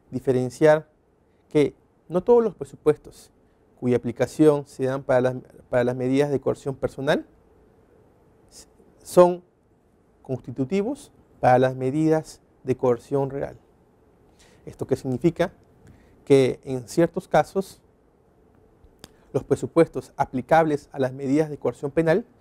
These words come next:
se flexibilizan para las medidas de coerción real. Hecho este pequeño, esta pequeña introducción, corresponde analizar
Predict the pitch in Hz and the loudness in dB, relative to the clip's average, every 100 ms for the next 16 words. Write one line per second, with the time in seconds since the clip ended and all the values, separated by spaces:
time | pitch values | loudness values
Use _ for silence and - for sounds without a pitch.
0 | _ _ - - 139 - 214 220 - 175 | _ _ -10 -6 -6 0 0 0 -2 -2
1 | 180 196 - 220 - _ _ _ - 160 | -2 -4 -6 -8 -10 _ _ _ 0 2
2 | 165 170 - _ _ _ _ _ _ _ | 2 0 -6 _ _ _ _ _ _ _
3 | _ _ - 135 131 131 143 147 151 _ | _ _ -4 0 2 2 2 2 -2 _
4 | - 135 131 123 - - 139 135 160 _ | -6 -4 -2 -6 -4 0 0 0 -10 _
5 | - 127 127 - - _ _ _ _ _ | -4 -2 -2 -6 -18 _ _ _ _ _
6 | _ _ _ _ _ _ _ _ _ _ | _ _ _ _ _ _ _ _ _ _
7 | _ _ _ _ _ _ _ _ - 139 | _ _ _ _ _ _ _ _ -2 0
8 | - 151 - _ _ _ - - 131 131 | 4 2 2 _ _ _ -14 -6 -6 -6
9 | - 143 139 143 - 131 143 139 139 127 | -4 -2 -2 -8 -6 -4 -4 -4 -2 -2
10 | 117 - 175 277 _ _ _ - 123 123 | -2 -2 -4 -4 _ _ _ -6 -6 -4
11 | 143 139 143 139 135 131 180 | -2 0 0 0 -2 -2 -2